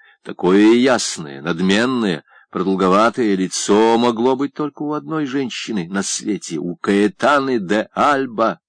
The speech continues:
И лица мужчин тоже нетрудно было узнать.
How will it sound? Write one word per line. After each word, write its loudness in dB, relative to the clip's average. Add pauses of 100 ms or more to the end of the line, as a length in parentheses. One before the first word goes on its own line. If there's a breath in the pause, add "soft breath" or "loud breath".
(540)
И -14
лица -8
мужчин -4
тоже -2
нетрудно -4
было -8
узнать. -12